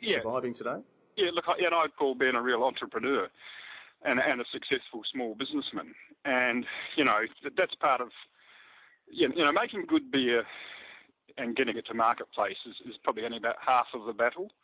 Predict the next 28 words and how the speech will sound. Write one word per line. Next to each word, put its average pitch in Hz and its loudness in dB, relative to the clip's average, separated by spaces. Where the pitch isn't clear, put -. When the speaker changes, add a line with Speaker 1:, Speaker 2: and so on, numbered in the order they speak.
Speaker 1:
I 127 -2
mean, 117 0
the 135 2
other 120 4
half 117 4
is 117 -8
you're 127 2
in 120 2
a 110 -2
business, 120 -2
and 107 -6
if 101 -6
you're 120 2
in 117 0
a 107 -4
small 117 -4
business, 113 -2
and 113 -12
if 107 -12
you're 113 -2
in 107 -4
a 104 -10
craft 147 2
beer 107 -6
business, 110 -6
th-, 113 -4
they're, 117 -4
they're 120 -4